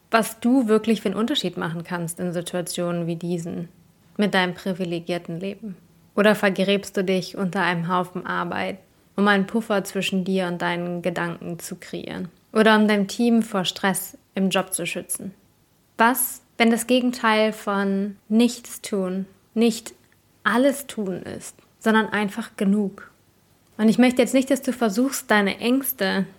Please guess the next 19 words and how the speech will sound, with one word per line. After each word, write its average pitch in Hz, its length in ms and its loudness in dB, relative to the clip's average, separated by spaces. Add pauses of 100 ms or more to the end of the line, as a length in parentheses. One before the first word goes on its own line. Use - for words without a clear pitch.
(320)
einfach 208 320 2 (120)
wegzudrücken 202 1000 -2 (280)
und 220 100 4
sie 208 160 6
mit 208 200 4
genug 226 560 2 (120)
zu - 180 4
überschreiben. 190 840 2 (760)
Aber 214 220 4
ich 220 100 2
lade 240 280 6
euch 254 260 0
ein, 214 280 2
einmal 214 320 0
kurz 220 440 -4
dieses 190 540 -6 (480)
Hamsterrad 202 640 2
zu - 140 -4
unterbrechen 185 800 -6